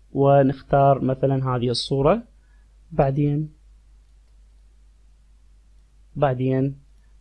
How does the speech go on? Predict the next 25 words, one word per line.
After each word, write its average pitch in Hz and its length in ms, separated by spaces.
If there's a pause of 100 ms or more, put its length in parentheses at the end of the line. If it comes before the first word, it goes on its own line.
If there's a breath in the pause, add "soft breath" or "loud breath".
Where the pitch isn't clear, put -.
آه، 156 180
ممكن 277 460
أن 226 140
نحاول 254 480
أن 190 140
ندور 214 420
الصور، 151 600 (880)
آه، 139 260
بنفس 190 680 (200)
زاوية 151 680 (260)
دوران 131 600
المربع، 120 560
شكل - 300
المربع، 120 520 (400 soft breath)
وبعدين 151 420
كليك 143 380
أيمن، 143 420 (380 soft breath)
Create 147 340 (120)
Clipping 139 500 (200)
Mask. 139 420 (140)
ممكن 143 380 (100)
نصغر 120 520
الصورة 120 400
حتى 143 260
تكون 123 380